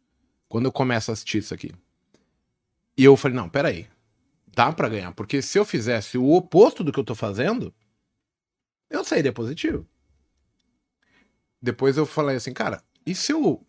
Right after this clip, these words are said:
todos os dias que tão vermelho aqui, eu só tivesse parado na meta loss? Também estaria positivo?" E aí eu falei, "Então, assim, o culpado por eu não estar sendo positivo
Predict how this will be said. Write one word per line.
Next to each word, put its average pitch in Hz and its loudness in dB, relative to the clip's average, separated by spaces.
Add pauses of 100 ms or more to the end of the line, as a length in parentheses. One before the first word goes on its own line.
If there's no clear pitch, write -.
(140)
todos 214 4
os 160 2
dias 147 2
que 147 -6
tão 135 -2
vermelho 120 0
aqui, 135 -6
eu 170 0
só - -6
tivesse 165 -6
parado 139 -2
na 143 -6
meta 147 -4
loss? 107 -8 (840)
Também 117 -2
estaria 117 -4
positivo?" 117 -4 (380)
E - 0
aí 147 10
eu 151 8
falei, 143 0
"Então, 156 0
assim, 139 -4
o 127 -4
culpado 170 2
por 151 2
eu 131 2
não 127 -4
estar 117 -6
sendo 110 -6
positivo 110 -4